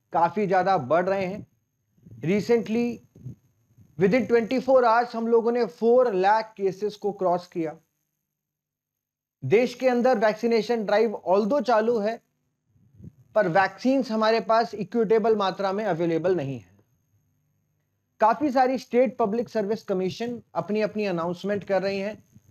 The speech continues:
कि ये वाला एग्जाम हम लोगों ने पोस्टपोन कर दिया है, इसकी अगली डेट अब आएगी। और यूपीएससी भी ने भी recently जो नाइन्थ of May टू थाउजेंड एंड ट्वेंटी वन को ईपीएफ़ओ का रिक्रूटमेंट एग्जामिनेशन होने वाला था, उस एग्जामिनेशन को भी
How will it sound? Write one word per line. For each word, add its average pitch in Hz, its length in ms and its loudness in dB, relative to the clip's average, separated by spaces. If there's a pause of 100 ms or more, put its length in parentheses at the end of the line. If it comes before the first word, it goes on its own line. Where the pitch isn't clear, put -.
(420)
कि 185 420 -2
ये 180 160 2
वाला 196 220 4
एग्जाम 180 360 -2
हम 180 80 -2
लोगों 180 200 0
ने 190 80 -4
पोस्टपोन 175 480 -6
कर 165 160 -4
दिया 170 200 0
है, 170 240 0
इसकी 170 260 -4
अगली 170 240 2
डेट 165 260 0
अब 156 160 0
आएगी। 139 400 -4 (840)
और 240 100 4
यूपीएससी 269 640 2
भी 254 140 0
ने 269 140 2
भी 269 160 2
recently 226 580 -2
जो 226 100 0
नाइन्थ 190 360 -2
of 247 200 -2
May 240 140 0 (100)
टू 214 160 -2
थाउजेंड 214 340 -2
एंड 233 120 -8
ट्वेंटी 190 320 -4
वन 185 220 -2
को 156 320 -4 (580)
ईपीएफ़ओ 254 680 2
का 269 120 2
रिक्रूटमेंट 226 600 0
एग्जामिनेशन 208 640 -4
होने 196 220 -6
वाला 170 260 2
था, 160 340 -6 (520)
उस 262 160 0
एग्जामिनेशन 226 760 -2
को 196 140 0
भी 220 160 0